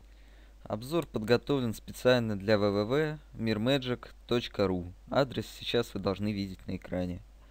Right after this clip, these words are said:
Если вам понравилось, о чем я тут рассказал, или вы просто узнали для себя что-то новое,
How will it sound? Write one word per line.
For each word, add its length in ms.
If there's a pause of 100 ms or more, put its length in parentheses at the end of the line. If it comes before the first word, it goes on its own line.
(640)
Если 240
вам 220
понравилось, 500
о 80
чем 180
я 140
тут 220
рассказал, 640 (240)
или 200
вы 140
просто 380
узнали 320
для 140
себя 260
что-то 320
новое, 400